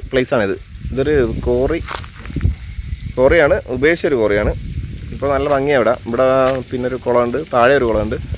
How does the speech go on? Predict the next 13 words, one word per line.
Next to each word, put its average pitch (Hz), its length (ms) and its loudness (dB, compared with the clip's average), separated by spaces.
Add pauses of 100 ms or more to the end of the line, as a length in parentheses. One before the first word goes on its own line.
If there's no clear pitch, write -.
(240)
അപ്പൊ 151 180 -2
ഇവിടുന്ന് 180 300 4
ആമ്പല് 185 280 2
പറിക്കാം. 156 320 2 (760)
അപ്പോ 143 160 2 (280)
പൂക്കളത്തിന് 156 480 0
കുറച്ചുകൂടി 151 280 0
ഭംഗിയാവുമെന്ന് 147 440 2
വിചാരിച്ച് 143 300 -2 (400)
ആമ്പലൊക്കെ 143 400 2
പറിക്കാന്ന് 123 300 2
വെച്ചാണ് 110 300 0 (320)
വന്നത്. 117 300 4